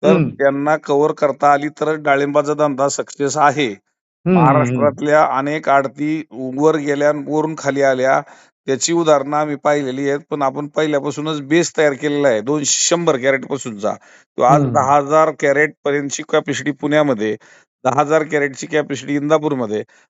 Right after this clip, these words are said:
Speaker 1: आणि
Speaker 2: हम्म.
Speaker 1: वीस पंचवीस हजाराची कॅपॅसिटी नाशिकमध्ये तयार करून ठेवलेली आहे. म्हणजे आज anytime चाळीस ते पन्नास हजार कॅरेट माझ्याकडं महाराष्ट्रात उतरली तिन्ही मार्केटला, तरी
Speaker 2: हम्म.
Speaker 1: शेतकऱ्यांना रेट उतरणार नाही याची गॅरंटी लिहून देतो मी.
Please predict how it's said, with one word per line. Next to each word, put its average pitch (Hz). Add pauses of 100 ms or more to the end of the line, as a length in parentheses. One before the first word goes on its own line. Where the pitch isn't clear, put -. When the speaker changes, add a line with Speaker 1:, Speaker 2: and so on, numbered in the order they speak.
(160)
Speaker 1:
आणि 127
Speaker 2:
हम्म. 123
Speaker 1:
वीस 170
पंचवीस 160
हजाराची 147
कॅपॅसिटी 156 (120)
नाशिकमध्ये 160 (100)
तयार 147
करून 131
ठेवलेली 113
आहे. 110
म्हणजे 127
आज 143
anytime 147 (480)
चाळीस 151
ते 180
पन्नास 156
हजार 151
कॅरेट 147
माझ्याकडं 147
महाराष्ट्रात 143 (120)
उतरली 143 (160)
तिन्ही 147
मार्केटला, 117 (500)
तरी 151
Speaker 2:
हम्म. 170
Speaker 1:
शेतकऱ्यांना 156
रेट 156
उतरणार 151
नाही 151
याची 131
गॅरंटी 147
लिहून 156
देतो 139
मी. 107